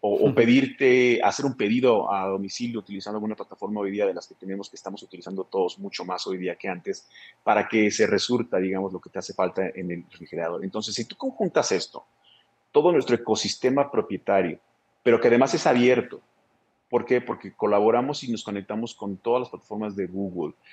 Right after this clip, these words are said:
Speaker 1: eh, colaboramos con Amazon, tenemos productos que se conectan que son de marcas tan diversas como Philips, General Electric. Eh, hay un sinfín de marcas con las cuales colaboramos, a diferencia de otros ecosistemas que hay allá afuera que son muy cerrados y que solo aceptan una integración entre productos de la misma marca.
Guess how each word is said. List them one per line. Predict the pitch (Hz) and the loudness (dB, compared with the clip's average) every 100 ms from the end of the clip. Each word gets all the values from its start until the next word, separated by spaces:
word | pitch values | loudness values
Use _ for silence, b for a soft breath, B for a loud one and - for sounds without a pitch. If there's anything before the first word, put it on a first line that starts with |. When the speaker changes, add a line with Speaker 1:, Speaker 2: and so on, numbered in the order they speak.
| B B - | B B 0
Speaker 1:
eh, | 107 104 | 2 4
colaboramos | 104 104 110 123 | 4 6 4 2
con | - 110 | 2 2
Amazon, | 104 107 101 - 73 71 _ | 4 4 2 -2 -8 -10 _
tenemos | 110 117 131 131 - - | -2 0 0 -4 -8 -4
productos | 107 113 110 120 | -2 -2 -6 -8
que | - | -8
se | 107 98 | -10 -8
conectan | 98 101 101 107 107 | -4 -4 -4 -4 -4
que | 104 | -4
son | 98 104 107 | -6 -2 -2
de | 104 - | -2 -2
marcas | - 101 - 123 - | 0 0 0 -6 -2
tan | 143 151 | -2 0
diversas | 143 127 113 110 113 - | -2 2 2 2 -4 -6
como | 101 87 _ | -8 -10 _
Philips, | 107 101 95 87 - | -4 -2 -2 -4 -8
General | 101 101 107 101 | -4 -2 0 0
Electric. | 92 95 - - 90 _ b b b _ | 0 0 0 -4 -6 _ b b b _
Eh, | 117 110 - | 2 4 6
hay | 131 | 4
un | 165 160 | 4 2
sinfín | 151 135 117 135 143 | 0 0 0 0 0
de | 127 | 2
marcas | 120 117 127 117 | 2 2 0 -2
con | - 104 | -2 -4
las | - | -2
cuales | 113 113 | -4 -2
colaboramos, | 107 98 90 90 90 87 - | 0 2 2 2 -2 -6 -6
a | 113 | -2
diferencia | 127 143 151 165 156 | 0 0 -2 -2 0
de | |
otros | 135 - 147 - _ | 0 0 -2 -4 _
ecosistemas | - 104 98 - 101 - 139 110 71 | -6 -4 -6 -6 -6 -2 0 0 -4
que | - | -2
hay | 101 92 | 2 4
allá | 95 | 4
afuera | - 95 95 | 2 0 0
que | - | -6
son | 92 101 101 | -6 -2 2
muy | 110 147 | 4 4
cerrados | - - 73 65 - - | 2 2 2 2 -2 -10
y | - | -16
que | - | -10
solo | 101 123 | -4 -2
aceptan | 127 120 - 117 | -2 -4 -2 0
una | 117 | 0
integración | 113 107 87 107 | 0 0 0 -2
entre | 98 - | -6 -6
productos | - 95 95 98 | -2 -2 -4 -8
de | |
la | 80 | -6
misma | 87 87 87 | -6 -6 -4
marca. | 85 - - 107 | -4 -4 -4 -6